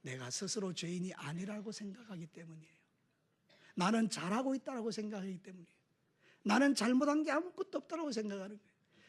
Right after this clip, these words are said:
그러나 여러분, 솔직하게 여러분 하나님 앞에 한번 여러분을 점검해 보시죠. 여러분들의 그 죄가 얼마나 큰지요. 죄가 많은 곳에 은혜가 넘치는 것입니다.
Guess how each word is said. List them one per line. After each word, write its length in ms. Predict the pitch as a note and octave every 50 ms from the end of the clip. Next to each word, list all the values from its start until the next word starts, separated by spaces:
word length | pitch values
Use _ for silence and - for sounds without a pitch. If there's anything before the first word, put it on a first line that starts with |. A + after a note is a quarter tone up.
| - _
그러나 380 | - A#3+ B3+ C#4 C#4+ C#4 C4+
여러분, 260 | C4 C#4 C#4+ C#4 C#4+ C4
솔직하게 800 | - - - - D4 - - - - - - E4 - E4+ C4
여러분 300 | A#3+ B3+ B3 B3 B3 G#3
하나님 280 | A#3+ A#3+ A3 A3 G#3+ G3+
앞에 200 | G3+ G3+ - G3
한번 220 | G3 F3+ F#3+ F#3 F3+
여러분을 340 | G#3 G3+ F#3+ F#3 F#3 F3
점검해 420 | D3+ G#3 G#3+ A#3 A3+ B3+ B3+ A3 F#3+
보시죠. 420 | E3 E3 D#3+ D#3+ D#3 E3 E3+ F#3+ - _ _ _ _ _ _ _ _ _ _ _ _ _ _ _ _ _ _ -
여러분들의 520 | C#3+ C3+ D3 D3+ D#3+ E3+ D#3+ E3 E3 D3+ D3
그 140 | E3 F#3
죄가 440 | F3 - - D3 D3 D3+ D3 D#3+ D3+ - _ _
얼마나 440 | - E3+ F#3+ G3 G3 A3 A#3 A#3 A3 G#3
큰지요. 560 | - - - A3+ A3+ A#3+ A3 - A3+ G3+ F3 - _ _ _ _ _ _ _ _ _ _ _ _ _ _ _ _ _ _ _ _ _ _ _ _ _ _ _ _ _ _ _ _ _ _ _ _ - - - - - - - -
죄가 360 | - G3+ G#3 F#3+ F#3 G3 F#3
많은 280 | F3 E3+ F3 F3 F3+ F3
곳에 260 | E3 D#3+ D#3+ D#3 D3+
은혜가 360 | E3 G3 F#3+ E3 D#3 C#3+ C3
넘치는 460 | B2+ C3+ C#3 D3 C#3 - D#3+ D#3 D3
것입니다. 460 | C#3 C#3 B2+ - C#3+ B2 A2+ A2+ -